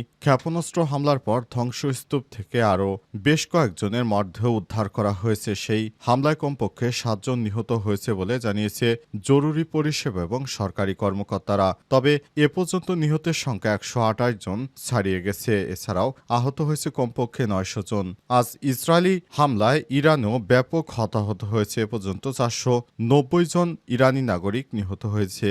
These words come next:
এদিকে ইসরায়েলে চুয়াল্লিশটি ইসরায়েলি ড্রোন এবং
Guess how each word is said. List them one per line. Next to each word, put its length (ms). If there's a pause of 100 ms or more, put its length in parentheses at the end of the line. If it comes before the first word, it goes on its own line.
এদিকে 320 (300)
ইসরায়েলে 400
চুয়াল্লিশটি 580 (300)
ইসরায়েলি 420
ড্রোন 200
এবং 220